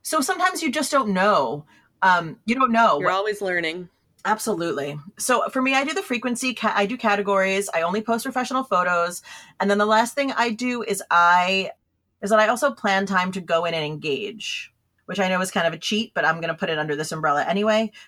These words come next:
Speaker 1: because I feel like a lot of people are just dropping their photos and never coming back, and people are leaving comments and they're hearting it, and, and you just need to have that engagement.
Speaker 2: Yeah, and we did talk about this,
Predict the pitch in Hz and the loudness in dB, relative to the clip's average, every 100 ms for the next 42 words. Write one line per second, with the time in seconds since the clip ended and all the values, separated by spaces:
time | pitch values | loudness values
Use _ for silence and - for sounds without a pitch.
0 | - - 185 175 175 185 165 - 170 165 | -12 -4 -2 0 0 2 2 0 0 0
1 | 165 202 185 170 160 160 175 156 160 175 | 2 -2 -4 -6 -6 -6 2 4 4 -2
2 | 170 170 170 170 170 185 160 151 151 165 | -4 0 0 0 -2 -4 -4 -2 -2 -2
3 | 180 160 156 147 190 180 165 185 170 160 | -4 -2 0 0 0 -4 -8 -10 -6 -6
4 | 160 165 202 254 240 226 220 185 156 160 | -6 -6 -2 0 2 2 0 -2 -2 2
5 | 208 208 202 190 - 170 165 - 170 175 | 2 2 0 0 -2 -8 -10 -12 -10 -8
6 | 175 202 202 196 196 175 165 160 156 139 | -6 -6 -4 -4 -2 -2 0 -2 -4 -6
7 | 131 - - _ _ _ - - 185 196 | -6 -10 -14 _ _ _ -20 -14 -2 2
8 | 156 156 - 214 196 - 208 226 214 202 | 2 -2 -2 -2 -2 -2 -2 0 0 -2
9 | 196 185 170 - 170 - - | -2 -2 -2 0 -2 -2 -14